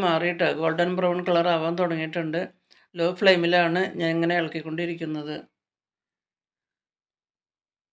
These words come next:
ആ കറിവേപ്പിലയൊക്കെ മൊരിഞ്ഞു തുടങ്ങി, ഉൾ-, എല്ലാം മുളകും ഉള്ളിയും എല്ലാം ഇങ്ങനെ മൊരിയാൻ തുടങ്ങിയിട്ടുണ്ട്. കളറൊക്കെ നല്ലപോലെ മാറി വന്നു. അടി പിടിക്കാണ്ട് ഇങ്ങനെ ഇടയ്ക്ക് ഇടയ്ക്ക് ഇളക്കിക്കൊണ്ടേയിരിക്കണം.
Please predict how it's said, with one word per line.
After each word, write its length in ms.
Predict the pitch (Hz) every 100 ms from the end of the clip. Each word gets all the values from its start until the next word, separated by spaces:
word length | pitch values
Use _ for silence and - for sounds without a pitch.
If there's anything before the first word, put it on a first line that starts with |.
| _ _ _
ആ 80 | 180 180
കറിവേപ്പിലയൊക്കെ 580 | 180 175 170 190 185 190
മൊരിഞ്ഞു 320 | 190 180 175 180
തുടങ്ങി, 240 | 165 170 175
ഉൾ-, 180 | 165 165 -
എല്ലാം 260 | 165 170 190 190 - - - 180
മുളകും 360 | 170 165 190 143 151 165
ഉള്ളിയും 340 | 165 190 180 - 160
എല്ലാം 260 | 156 175 202
ഇങ്ങനെ 180 | 202 185 190
മൊരിയാൻ 320 | 180 165 165 190
തുടങ്ങിയിട്ടുണ്ട്. 480 | 170 156 151 160 156
കളറൊക്കെ 400 | 160 156 175 180 185
നല്ലപോലെ 400 | 160 165 170 170 180 165
മാറി 240 | 151 156 147
വന്നു. 200 | 143 139 - _ _ _ _ _ _ _ _ _ _ _ _ _ _ _ _ _ _ _ 151
അടി 120 | 175
പിടിക്കാണ്ട് 480 | 180 185 175 175 180
ഇങ്ങനെ 180 | 180 180 175
ഇടയ്ക്ക് 180 | 175 170
ഇടയ്ക്ക് 240 | 160 170
ഇളക്കിക്കൊണ്ടേയിരിക്കണം. 840 | 165 151 151 151 160 170 165 143